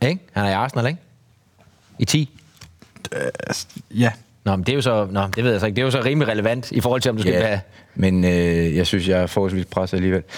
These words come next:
Speaker 3: Men fanden lavede mange mål i West Bromwich i to tusind og ti?
Speaker 1: Ja.
Speaker 3: Altså, så mange, man var på top fem-agtigt.
Speaker 1: Aner det ikke.
Speaker 3: Øhm,
Speaker 1: Aner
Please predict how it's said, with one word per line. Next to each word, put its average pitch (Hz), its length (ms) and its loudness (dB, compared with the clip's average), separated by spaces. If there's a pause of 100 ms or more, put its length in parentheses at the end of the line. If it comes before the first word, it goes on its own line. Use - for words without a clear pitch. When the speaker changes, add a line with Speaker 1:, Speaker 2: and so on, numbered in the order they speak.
(140)
Speaker 3:
Men 98 120 0
fanden 120 320 0
lavede 120 120 2
mange 113 180 0
mål 113 160 2
i 113 40 2
West 107 220 -2
Bromwich 110 340 -2
i - 20 -4
to 110 200 -2
tusind 107 260 -2
og 92 60 -6
ti? - 360 -4
Speaker 1:
Ja. 104 60 -2
Speaker 3:
Altså, 95 200 0
så 110 140 0
mange, 104 200 0
man 110 100 0
var 107 80 0
på 107 140 -2
top 98 200 -4
fem-agtigt. - 600 -2
Speaker 1:
Aner 110 160 -2
det 95 80 0
ikke. 92 160 -8 (1600)
Speaker 3:
Øhm, 92 80 2
Speaker 1:
Aner 87 560 2